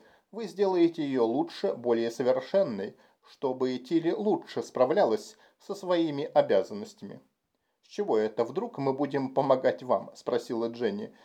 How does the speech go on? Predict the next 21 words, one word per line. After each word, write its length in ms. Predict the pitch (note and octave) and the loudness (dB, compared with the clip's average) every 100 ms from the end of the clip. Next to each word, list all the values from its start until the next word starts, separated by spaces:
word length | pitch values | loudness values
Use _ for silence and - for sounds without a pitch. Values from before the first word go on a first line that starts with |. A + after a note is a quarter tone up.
| _ _ | _ _
«Почему 380 | C4 - A3+ B2 | -12 -8 -4 -2
вы 100 | A#2+ | -4
считаете, 640 | - E3 - - C3 C3 | -6 -2 2 4 2 0
что 200 | C3 - | -2 0
мы 240 | C#3 D3+ - | 0 0 -4
станем 560 | - - C3 G#2 G#2 G#2+ | -2 4 4 2 -4 0
помогать 460 | B2+ C3 C3+ A#2+ | 2 4 4 2
вам 320 | C#3 E3+ E3 - _ _ | 4 4 2 -8 _ _
управлять 600 | G#3+ G#3 E3+ D3 C3+ - | -6 -2 0 2 0 -2
людскими 680 | D3 D3 - - C3+ C#3+ - | -6 -6 -10 -6 -4 -2 -4
жизнями 640 | D3 D3 C#3 B2+ B2+ B2+ C3 | -6 -2 -4 -2 -4 -4 -4
через 340 | - C3+ C3+ | -4 -4 -2
компьютер?» 640 | - D3+ D3+ C#3 F#2+ - - _ _ _ _ _ _ _ _ _ | 2 2 2 -8 -8 -8 -12 _ _ _ _ _ _ _ _ _
«Потому 500 | A3+ A#3 A#3+ A#3 C#3 | -8 -4 -2 0 -2
что, 420 | - - A#2 A2+ | -2 2 4 4
насколько 520 | C3+ D3 - F3+ E3 | 4 2 2 0 0
бы 240 | D#3 D#3+ E3+ | 2 2 0
ни 160 | F#3+ | -2
был 220 | E3 D3 D3 | 0 0 0
плохим 420 | D3+ D3 E3 C#3+ | -2 -2 -4 -6
Центиллион, 800 | E3+ D3 D#3 D#3 G#3 F#3+ G#2+ | -6 -4 -2 2 2 2 -2